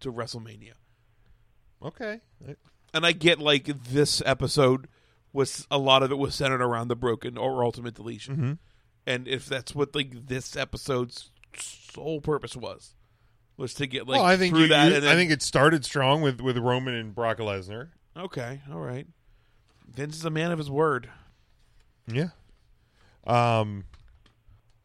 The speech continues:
Speaker 2: you know, I thought the Cena promo was good. I think, you know, Cena's hitting,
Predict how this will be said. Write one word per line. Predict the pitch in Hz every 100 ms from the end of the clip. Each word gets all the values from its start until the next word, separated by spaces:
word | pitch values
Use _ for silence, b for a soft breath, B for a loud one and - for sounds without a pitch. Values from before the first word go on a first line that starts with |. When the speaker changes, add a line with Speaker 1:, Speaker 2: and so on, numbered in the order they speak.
| _ _ _ _ _ _ -
Speaker 2:
you | 139
know, |
I | 131
thought | 135 156
the | 143
Cena | - 156 156
promo | 123 139 131 127
was | 120 113
good. | 98 117 156 98 -
I | 110
think, | 113 127 104
you | 123
know, | 117
Cena's | 113 - 123 135 113
hitting, | 127 131 123